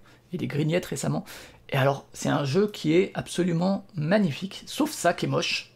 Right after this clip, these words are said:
Ce plateau central, c'est absolument hideux. Je trouve aussi les plateaux pas magnifiques, alors que les illustrations sur les plateaux sont très belles. Mais le plateau là, ce truc là, là. Désolé, mais, euh, non,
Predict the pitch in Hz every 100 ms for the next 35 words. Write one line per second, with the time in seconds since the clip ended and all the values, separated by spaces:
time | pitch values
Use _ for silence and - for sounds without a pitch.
0 | - - 139 143 151 - - 160 - -
1 | - 170 160 160 135 165 220 - - -
2 | - - 220 196 - 220 170 165 160 170
3 | 196 196 175 147 220 - 151 143 - 147
4 | 151 147 185 - 175 - 165 147 139 143
5 | 147 175 - 143 160 180 - - - -
6 | - - - - - - - - - -
7 | - - 180 190 226 226 226 247 240 233
8 | 190 220 240 226 214 - - - - -
9 | _ - - - _ - - - 160 180
10 | 147 143 139 143 139